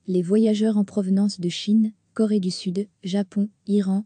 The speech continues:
et Italie doivent donner leurs coordonnées aux autorités sanitaires à leur arrivée,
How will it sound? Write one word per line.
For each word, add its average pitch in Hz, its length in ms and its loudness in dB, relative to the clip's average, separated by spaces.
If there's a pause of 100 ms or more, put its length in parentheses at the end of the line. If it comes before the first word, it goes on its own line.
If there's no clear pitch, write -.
(160)
et 196 80 0
Italie 220 400 2
doivent 202 240 0
donner 202 260 4
leurs 180 220 -2
coordonnées 196 560 2
aux 175 160 -2
autorités 190 420 -2
sanitaires 208 560 0
à 190 80 -2
leur 170 160 -2
arrivée, 185 460 -2